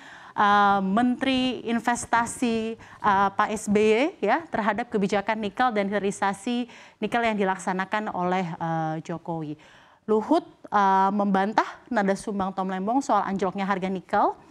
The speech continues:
dan menegaskan bahwa harga nikel perlu dilihat dalam bentuk data panjang, misalnya sepuluh tahun terakhir. Lalu serangan balik ia juga lakukan dengan mengungkit sejumlah kegagalan Tom Lembong selama menjadi bawahan Jokowi. Kegagalan itu salah satunya berkaitan dengan mempermudah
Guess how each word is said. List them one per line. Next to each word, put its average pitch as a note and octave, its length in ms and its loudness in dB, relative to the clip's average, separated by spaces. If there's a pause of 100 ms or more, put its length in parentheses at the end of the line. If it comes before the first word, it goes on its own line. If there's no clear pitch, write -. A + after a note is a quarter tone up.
(560)
dan G3+ 160 2
menegaskan G#3 640 2
bahwa G#3+ 160 4
harga G3+ 320 0
nikel A#3+ 320 0
perlu A#3+ 240 0
dilihat G#3+ 400 0
dalam F#3+ 240 -2
bentuk F#3 320 -6
data F#3 240 -2
panjang, F#3 480 0
misalnya G3 320 -2
sepuluh F#3+ 240 -4
tahun F3+ 240 -2
terakhir. G#3+ 480 0 (480)
Lalu F#3+ 160 2
serangan G#3 320 -2
balik A3+ 240 -2
ia A#3 80 -2
juga G#3 240 2
lakukan G3+ 320 -2
dengan G#3+ 240 0
mengungkit G3 400 -6
sejumlah G#3+ 560 0
kegagalan F#3+ 640 0
Tom G3 160 -2
Lembong G3 400 -2
selama G3+ 400 -2
menjadi G3+ 720 -4
bawahan F3+ 720 -4
Jokowi. F3 560 -6 (320)
Kegagalan G3+ 480 0
itu B3+ 160 -2
salah G#3 240 0
satunya G#3+ 320 -2
berkaitan G#3 560 -2
dengan G#3+ 320 -2
mempermudah G3 720 -2